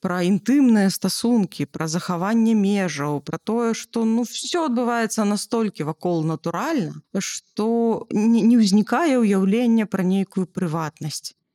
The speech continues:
Не ў нейкім інтымным жыцці, не ў нейкім шырэйшым жыцці, бо, бо ты, ты ўсё жыццё жывеш у абшчыне, і ў цябе няма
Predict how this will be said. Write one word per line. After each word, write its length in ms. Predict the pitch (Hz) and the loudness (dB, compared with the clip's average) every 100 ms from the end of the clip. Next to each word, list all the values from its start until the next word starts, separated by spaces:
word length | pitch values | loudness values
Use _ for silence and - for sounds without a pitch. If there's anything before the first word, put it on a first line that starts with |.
| - | -4
Не 120 | 190 | 0
ў 40 | 185 | 2
нейкім 400 | 226 226 165 175 | 2 0 0 0
інтымным 560 | 160 233 349 285 226 | 0 -2 0 2 0
жыцці, 400 | 170 165 - 196 208 | 0 -4 -4 -2 0
не 120 | 170 | 0
ў 40 | 175 | 0
нейкім 400 | 190 233 247 - | 0 -2 -2 -4
шырэйшым 680 | - 208 233 220 - 185 156 | -4 -4 -2 -2 -2 -4 -2
жыцці, 340 | 156 - 143 | -6 -6 -8
бо, 200 | 139 143 147 | -6 -8 -10
бо 160 | 151 156 | -10 -6
ты, 160 | 160 | -8
ты 320 | 139 190 185 160 | -6 -6 -6 -6
ўсё 240 | - 196 | -6 -4
жыццё 360 | 175 - 202 185 | -4 -4 -4 -4
жывеш 560 | 160 160 175 170 - - _ _ - | -4 -4 -2 -4 -6 -12 _ _ -8
у 80 | 165 | -6
абшчыне, 720 | 170 - - 226 220 190 240 | -6 -8 -2 2 2 2 0
і 140 | - 180 | -2 -4
ў 80 | 180 | -4
цябе 240 | 175 170 | -4 -2
няма 320 | 180 175 180 | -2 -2 -4